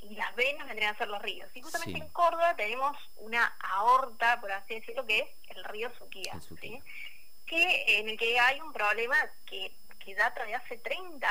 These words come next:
Speaker 1: años. Eh, y bueno, hoy un poco les traigo una mini, mini línea del tiempo, eh, de este problema que es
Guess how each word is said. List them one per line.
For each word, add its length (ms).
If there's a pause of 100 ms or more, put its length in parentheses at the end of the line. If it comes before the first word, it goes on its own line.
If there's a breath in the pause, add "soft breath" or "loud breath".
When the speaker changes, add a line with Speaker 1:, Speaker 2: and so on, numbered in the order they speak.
Speaker 1:
años. 260 (420)
Eh, 500
y 120
bueno, 220
hoy 120
un 80
poco 220 (240)
les 160
traigo 200
una 160
mini, 520
mini 320
línea 300
del 100
tiempo, 400 (840 loud breath)
eh, 320
de 80
este 180
problema 340
que 200
es 80